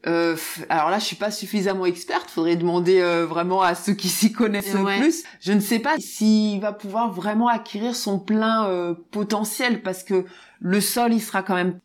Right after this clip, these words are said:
Speaker 1: ça sera pas le même.
Speaker 2: Il y a une
Speaker 1: L'hygrométrie,
Speaker 2: histoire.
Speaker 1: il y a, enfin.
Speaker 2: Il y a une histoire. J-,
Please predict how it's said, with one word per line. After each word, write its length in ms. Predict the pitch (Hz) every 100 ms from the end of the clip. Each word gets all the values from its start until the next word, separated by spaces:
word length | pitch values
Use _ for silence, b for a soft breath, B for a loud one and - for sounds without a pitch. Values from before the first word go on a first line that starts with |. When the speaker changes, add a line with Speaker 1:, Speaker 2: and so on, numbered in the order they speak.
| -
Speaker 1:
ça 200 | - 175
sera 180 | - 165
pas 140 | 175
le 100 | 180
même. 480 | 190 226 247 247 254 B B B B B B B B B B
Speaker 2:
Il 60 | 170
y 40 |
a 20 |
une 60 | 277
Speaker 1:
L'hygrométrie, 500 | - 220 233 233 294
Speaker 2:
histoire. 160 | 240 254
Speaker 1:
il 360 | 262 254 233
y 60 | 196
a, 140 | 165 -
enfin. 640 | - 180 170 165 160 147 - -
Speaker 2:
Il 100 | 202
y 60 |
a 40 | 226
une 160 | 240
histoire. 560 | 247 233 - 285 240 - 170 -
J-, 260 | 214 202